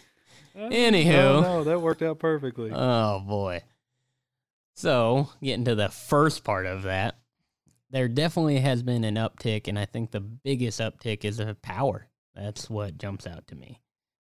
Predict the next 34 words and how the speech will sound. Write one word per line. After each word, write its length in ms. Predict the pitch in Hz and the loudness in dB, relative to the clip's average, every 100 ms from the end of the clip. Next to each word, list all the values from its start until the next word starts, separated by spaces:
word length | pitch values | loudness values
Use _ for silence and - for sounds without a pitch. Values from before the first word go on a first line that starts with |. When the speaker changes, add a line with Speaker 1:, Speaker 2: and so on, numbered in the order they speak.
| _ | _
Speaker 2:
is, 300 | 92 90 95 | -6 -6 -6
uh, 320 | 90 90 90 - _ | -6 -8 -10 -14 _
the 80 | 95 | -8
long 400 | 98 107 113 98 | -2 0 0 -2
ball 460 | 87 87 92 - _ - | -6 -8 -10 -12 _ -12
has 380 | 92 90 90 - 143 | -8 -6 -8 -12 -14
shown 300 | - 104 82 | -6 -6 -6
itself 640 | - - - - - - _ _ _ _ _ _ _ _ _ _ | -14 -16 -16 -16 -20 -20 _ _ _ _ _ _ _ _ _ _
a 80 | - | -12
little 280 | 92 101 104 | -6 -2 0
bit 120 | 104 | -2
Speaker 1:
Absolutely. 240 | 98 101 98 | -4 -2 -2
Speaker 2:
more 320 | 95 92 92 - | -2 -6 -8 -12
than 260 | 101 92 | -8 -6
it 100 | 92 | -6
did 180 | 85 85 | -10 -10
in 120 | 82 | -12
the 60 | 76 | -14
first 340 | - - - | -14 -14 -14
half. 340 | - 69 - - | -14 -16 -18 -18
And 400 | 101 95 95 92 107 _ _ _ _ _ | -12 -8 -6 -6 -10 _ _ _ _ _
when 260 | 101 92 95 | -4 -2 0
you 140 | 98 | -2
can 220 | - 95 | -4 -4
win 440 | 98 98 101 98 101 - | -2 -2 -2 -4 -4 -8
essentially 840 | - 110 101 - 95 92 92 110 _ _ _ _ _ _ _ | -6 -4 -4 -4 -6 -6 -6 -10 _ _ _ _ _ _ _
any 240 | 143 127 | 2 2
game 300 | 107 101 98 | 2 -2 -2
in 120 | 95 95 | -4 -4
any 240 | 98 92 | -4 -6
form 340 | - 107 98 | -8 -8 -8
or 60 | 90 | -10
fashion, 500 | - 90 82 - 92 - | -12 -12 -12 -10 -10 -10
'cause 340 | 104 92 101 | -12 -10 -12